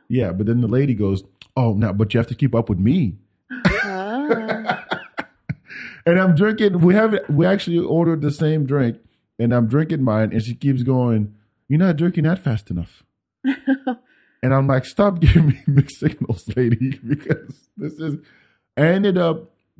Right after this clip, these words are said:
Speaker 1: taking them to Creek in the Cave.
Speaker 2: Oh, fun. What
Speaker 1: Yeah, I was like, "What are you guys doing after this?" They're like, "Oh, nothing. We're gonna go home. Uh, but I gotta be home by eleven thirty." I'm like, "Look, there's a show at Creek. It's
Speaker 2: Yeah.
Speaker 1: right around the corner. Let's just, I'll, I'll get your tickets, and then we'll just go."
Speaker 2: That's awesome.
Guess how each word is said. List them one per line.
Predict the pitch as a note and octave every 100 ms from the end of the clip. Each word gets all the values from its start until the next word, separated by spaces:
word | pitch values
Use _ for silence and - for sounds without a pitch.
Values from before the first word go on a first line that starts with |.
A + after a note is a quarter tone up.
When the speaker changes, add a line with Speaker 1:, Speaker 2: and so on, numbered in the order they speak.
| _
Speaker 1:
taking | E3+ F#3+ G3
them | D3+
to | D3 D3+
Creek | E3+ F3
in |
the | G3
Cave. | G3+ - F#2+ _ _ _
Speaker 2:
Oh, | G4 A#4+ A#4+ G#4+
fun. | G4+ G#4 G4+ D#4+ G#3 - _
What | - A#3+
Speaker 1:
Yeah, | - -
I | A#2+
was | B2+
like, | C#3+ C#3+
"What | F#3+
are |
you | F3+
guys | F3+
doing | E3 F3 C#3+ B2
after | B2 -
this?" | D#3 D3+ A2
They're | G#2+
like, | G#2+ G#2 G2+
"Oh, | C#3 -
nothing. | A#2+ C3 A#2+ A#2+ F3+ G#2 G2 G#2
We're | G#2
gonna | G#2 G#2
go | F#2+ G2
home. | F#2+ G#2+ A#2+ G#2+
Uh, | F2+
but | F#2
I | A#2
gotta | C3+ C3+
be | B2
home | A#2+
by | A2+ G#2
eleven | G2+ F#2+ F#2+
thirty." | F#2+ D#2+ C2+
I'm | D2+
like, | D#2 F2 G2
"Look, | F2 _ _ _ _ _ _ _ _ -
there's | F2+
a | F#2
show | - A#2 A#2+
at | A2+
Creek. | G#2+ A2 A2+ -
It's | -
Speaker 2:
Yeah. | -
Speaker 1:
right | G#2
around | G#2+ G#2
the | G2+
corner. | - G2+ G2 F#2 F#2 - _ _ -
Let's | F#2 F2+
just, | F#2+ F#2+ - _ _
I'll, | G2 A2 - -
I'll | E2+ G#2
get | G#2+ G#2
your | A2
tickets, | G2 G2 G#2 F#2+ F2+ _
and | F2
then | F2+ E2+ E2+
we'll | E2+
just | E2 F2 -
go." | D#2 D2+
Speaker 2:
That's | A#3+ C4 -
awesome. | C4+